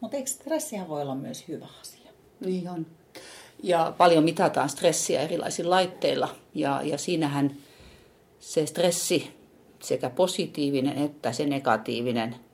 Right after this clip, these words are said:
Speaker 2: niin, niin se näkyy samalla värillä, punaisena.
Speaker 1: Okei.
Speaker 2: Niin, vaikka sit se hyvä stressihän on sitä, että sä koet, että sulla on riittävästi voimavaroja
Speaker 1: Mm.
Speaker 2: silättäjäksi sen haasteen, mitä sulla on edessä.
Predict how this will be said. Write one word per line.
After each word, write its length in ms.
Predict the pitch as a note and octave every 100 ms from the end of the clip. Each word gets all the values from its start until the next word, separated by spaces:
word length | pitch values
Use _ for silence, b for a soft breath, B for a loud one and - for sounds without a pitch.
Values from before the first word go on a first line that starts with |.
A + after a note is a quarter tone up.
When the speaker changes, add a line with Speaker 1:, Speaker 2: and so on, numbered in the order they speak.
| _
Speaker 2:
niin, 340 | C3 B2+ B2
niin 200 | C3 B2+
se 160 | - -
näkyy 560 | C#3 - F3+ E3 E3 - - -
samalla 640 | - - C3+ D#3 G3+ F3+
värillä, 440 | C#3+ B2 C3 C3+ C#3 - _
punaisena. 640 | - G#4+ C#3+ A2+ - - - - _ _ _ -
Speaker 1:
Okei. 400 | B3+ G#4+ A4 F#3+
Speaker 2:
Niin, 420 | E3+ E3 D3+ D3+ B B -
vaikka 180 | D#3
sit 140 | - D#3+
se 240 | E3 D3+ -
hyvä 180 | E3+ E3
stressihän 580 | - D3 C3+ D3+ C#3+ D#3
on 220 | F3 D#3
sitä, 380 | C#3+ B2+ B2 G#2
että 360 | G#2+ - A#2+ B B
sä 120 | -
koet, 300 | C3+ D3 C#3+
että 140 | C3+ B2+
sulla 120 | C3+
on 60 | C3
riittävästi 540 | C3+ - C#3 B2 C3+
voimavaroja 580 | C#3 C3+ C3+ C3+ C3 C3
Speaker 1:
Mm. 80 | D#3 B
Speaker 2:
silättäjäksi 720 | - E3 D#3 C#3+ C#3+ C#3 -
sen 200 | C#3 C#3+
haasteen, 540 | B2 D#3 D#3 D#3 C3 C#3
mitä 280 | C3+ C3 B2 B B B B
sulla 300 | - D#3 C#3+
on 100 | D#3+
edessä. 380 | F3 D#3 -